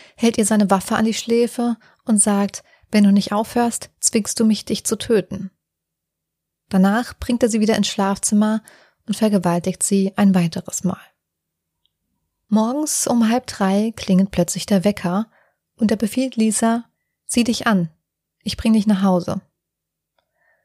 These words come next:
Er setzt Lisa in seinen Wagen und fährt in die Innenstadt. Wieder versucht sie sich alles einzuprägen,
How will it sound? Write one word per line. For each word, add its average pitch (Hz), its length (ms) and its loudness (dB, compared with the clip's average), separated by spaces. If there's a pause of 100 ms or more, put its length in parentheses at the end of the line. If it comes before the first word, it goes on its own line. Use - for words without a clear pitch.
(240)
Er 214 160 2
setzt 240 260 0
Lisa 269 320 -2
in 220 140 0
seinen 208 240 2
Wagen 180 460 -2
und 220 200 0
fährt 180 340 -4
in 208 60 0
die 220 100 0
Innenstadt. - 640 -4 (1120)
Wieder 220 480 2
versucht 240 320 -2
sie - 100 -10
sich 240 240 -2
alles 226 220 -2
einzuprägen, 214 920 -2